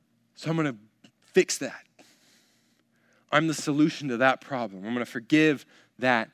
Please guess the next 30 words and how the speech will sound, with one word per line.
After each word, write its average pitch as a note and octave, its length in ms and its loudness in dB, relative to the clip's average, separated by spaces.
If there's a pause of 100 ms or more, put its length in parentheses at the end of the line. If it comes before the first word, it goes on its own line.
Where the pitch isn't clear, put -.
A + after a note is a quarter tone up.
(260)
sin. B2 400 -6
And G#2+ 80 -10
what's G#2+ 160 -14
so G#2+ 100 -12
tragic C3 720 -2 (320)
is A2 120 -14
that A2+ 120 -2
in A2+ 120 -6
this G#2+ 140 -12
crowd E3 460 2
of D#3+ 100 -4
people A#2+ 400 -10 (240)
watching C#3+ 300 -2
this C#3 160 -6
incredible F#3+ 680 2
event, D3+ 300 -2 (240)
watching D#3 280 0
this D3+ 140 -2
incredible, G3+ 640 2 (220)
unprecedented G3+ 800 2
miracle F#3 400 2
occur, B2 320 -4 (1080)
they A#2 100 -6
look D3+ 280 0
at G3 140 8
it G3+ 140 -4 (1700)
and A#2+ 100 -6
they A#2 60 -2
dismiss G#2+ 460 -10
it. - 80 -20